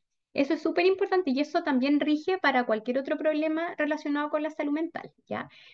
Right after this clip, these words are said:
El grado de discapacidad funcional y necesidad de supervisión que requiere este adolescente para poder funcionar, ¿ya?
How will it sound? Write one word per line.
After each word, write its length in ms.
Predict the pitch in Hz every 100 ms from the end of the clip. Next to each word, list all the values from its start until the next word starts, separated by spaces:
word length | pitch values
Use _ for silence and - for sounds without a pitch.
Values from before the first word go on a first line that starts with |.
| _ _
El 200 | - 208
grado 420 | 190 247 269 285 254
de 120 | 220
discapacidad 720 | 226 - 240 220 - 214 208
funcional 580 | 208 208 190 180 233 302
y 100 | 233
necesidad 540 | 208 190 202 190 190 196
de 100 | 202
supervisión 680 | 202 185 170 180 - 285 403
que 120 | 330
requiere 360 | 262 240 214 190
este 160 | 185
adolescente 640 | 180 180 175 - 247 302 480 539
para 240 | - 233 214
poder 200 | 202 208
funcionar, 520 | 233 233 202 - - _ _ -
¿ya? 360 | 180 196 349